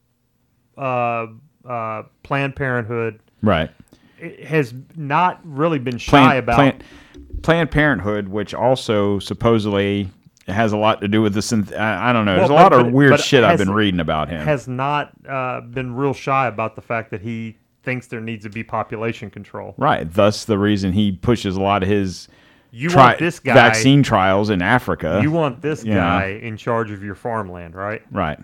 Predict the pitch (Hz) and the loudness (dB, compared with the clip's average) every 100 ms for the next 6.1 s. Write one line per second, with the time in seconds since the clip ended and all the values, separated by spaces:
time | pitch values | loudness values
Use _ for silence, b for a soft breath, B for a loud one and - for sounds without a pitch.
0 | - _ - 120 147 147 147 - 120 117 | -20 _ -12 -4 -4 -2 -6 -2 -2 0
1 | 113 117 123 127 117 110 104 113 104 - | -2 -6 -4 -2 -4 -6 -4 -4 -4 -6
2 | 107 110 110 104 120 110 113 113 107 101 | -2 2 4 6 6 4 4 4 4 4
3 | 101 120 117 107 - 117 104 107 113 113 | 4 4 2 -4 -6 -6 -6 -4 0 2
4 | 107 107 104 117 123 156 107 117 110 98 | 2 0 -6 -4 2 4 6 4 2 0
5 | 101 110 104 - 135 117 135 57 82 87 | 2 0 -2 -2 2 4 4 2 -2 -2